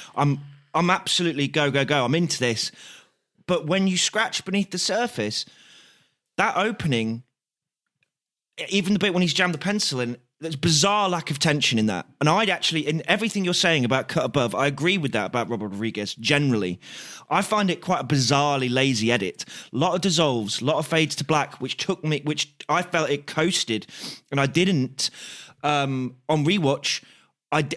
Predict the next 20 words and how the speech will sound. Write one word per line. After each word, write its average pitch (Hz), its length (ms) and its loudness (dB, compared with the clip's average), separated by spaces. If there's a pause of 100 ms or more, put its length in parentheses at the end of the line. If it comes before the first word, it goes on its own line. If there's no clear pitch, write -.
I 165 100 4
just 151 240 -2
didn't 180 240 2
like 120 200 0
the 113 80 -8
pacing, 113 580 -2
to - 80 0
be 127 100 4
honest, 151 320 2
and 143 280 2
I 147 40 4
thought 170 220 2
it 156 100 2
was 139 200 2
quite, - 600 -2 (180)
quite - 360 -2
tame 113 560 2 (200)
throughout. 139 640 0 (640)
And, 151 580 0 (200)
um, 147 400 0